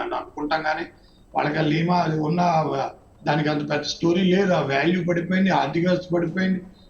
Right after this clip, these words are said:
వాళ్ళు అస్తవ్యస్తంగా ఉన్నారు, వాళ్ళ ఎకానమీ కొలాప్స్ అయిపోతుంది, చివరిలో ఉంది. వాళ్ళకి పాకిస్తాన్కి పెద్ద, పెద్ద గొప్పగా తేడా ఏం లేదు. వాళ్ళు చెప్పుకుంటారు కానీ అంత పెద్ద స్టోరీ వాళ్ళ దగ్గర లేదు. ఎందుకంటే only వాళ్ళకి ఏంటంటే ఆ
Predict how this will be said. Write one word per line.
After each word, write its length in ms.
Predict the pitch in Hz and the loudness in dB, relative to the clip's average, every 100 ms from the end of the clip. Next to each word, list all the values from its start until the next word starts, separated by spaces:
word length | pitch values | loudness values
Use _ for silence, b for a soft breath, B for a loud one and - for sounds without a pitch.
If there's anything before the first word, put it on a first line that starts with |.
| b | b
వాళ్ళు 140 | 143 131 | -2 -2
అస్తవ్యస్తంగా 580 | - 175 180 - 196 185 185 | -2 0 2 0 -2 0 0
ఉన్నారు, 200 | 190 180 | 0 0
వాళ్ళ 120 | 160 135 | 0 0
ఎకానమీ 340 | 170 180 180 180 | 0 0 0 -2
కొలాప్స్ 340 | 160 175 175 180 | 0 0 0 -2
అయిపోతుంది, 440 | 170 170 180 180 160 | -2 -2 0 -2 -2
చివరిలో 320 | 151 175 180 180 | -2 0 0 0
ఉంది. 160 | 180 180 - B B 131 | 0 -2 -4 B B -2
వాళ్ళకి 320 | 127 165 202 190 | 0 0 0 0
పాకిస్తాన్కి 500 | 196 190 202 202 202 190 | 0 0 -2 -2 0 0
పెద్ద, 120 | 185 175 | -2 0
పెద్ద 140 | 170 160 | 0 0
గొప్పగా 300 | 143 160 180 170 | -2 0 0 2
తేడా 240 | 156 175 180 | 0 2 2
ఏం 60 | 175 156 | 2 0
లేదు. 180 | 147 - - - - - - - - | -2 -6 -12 -20 -20 -20 -20 -12 -4
వాళ్ళు 240 | 131 151 - | 0 0 -2
చెప్పుకుంటారు 520 | - - 160 175 180 175 | -6 -2 0 2 2 2
కానీ 180 | 180 214 220 196 | 2 2 2 2
అంత 120 | 170 170 | 0 -2
పెద్ద 120 | 165 - | -4 -4
స్టోరీ 260 | - 170 190 185 | -2 2 2 4
వాళ్ళ 120 | 170 | 4
దగ్గర 180 | 170 170 165 | 4 4 4
లేదు. 140 | 175 156 | 4 2
ఎందుకంటే 300 | 165 180 180 165 | 2 2 2 2
only 220 | 180 190 - - B B 135 | 2 0 -4 -12 B B -2
వాళ్ళకి 260 | 156 156 165 | 0 0 2
ఏంటంటే 380 | 180 185 202 208 | 2 2 2 4
ఆ 60 | 170 | 4